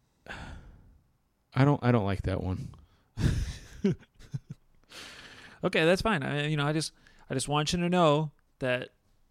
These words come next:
Speaker 2: it's an option.
Speaker 1: I
Speaker 2: And
Speaker 1: don't
Speaker 2: it's
Speaker 1: want any of,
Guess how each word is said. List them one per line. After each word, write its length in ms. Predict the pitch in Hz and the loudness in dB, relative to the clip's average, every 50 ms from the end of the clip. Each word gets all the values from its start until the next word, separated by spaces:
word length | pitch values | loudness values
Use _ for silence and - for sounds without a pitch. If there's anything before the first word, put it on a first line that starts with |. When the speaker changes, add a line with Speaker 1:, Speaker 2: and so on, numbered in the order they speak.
| _ _ _ _ _ _ _ _ _ _ _ _ _ _ _ - _ _ - - _ _ _ _ _ - _ _ _ _ | _ _ _ _ _ _ _ _ _ _ _ _ _ _ _ -20 _ _ -20 -20 _ _ _ _ _ -20 _ _ _ _
Speaker 2:
it's 180 | - 147 131 - | -10 -8 -6 -6
an 60 | 135 | -6
option. 460 | 131 123 120 120 - - - - 127 - _ _ - _ - - - - - - - - - - - _ _ _ - | -6 -6 -8 -8 -8 -10 -10 -12 -14 -16 _ _ -20 _ -20 -20 -20 -20 -20 -20 -20 -20 -20 -20 -20 _ _ _ 2
Speaker 1:
I 80 | 110 | 6
Speaker 2:
And 60 | 127 | 6
Speaker 1:
don't 80 | 147 165 | 6 8
Speaker 2:
it's 60 | 147 135 | 6 6
Speaker 1:
want 120 | 131 113 - | 4 4 2
any 160 | 107 107 117 | 2 2 2
of, 120 | 117 110 | 2 0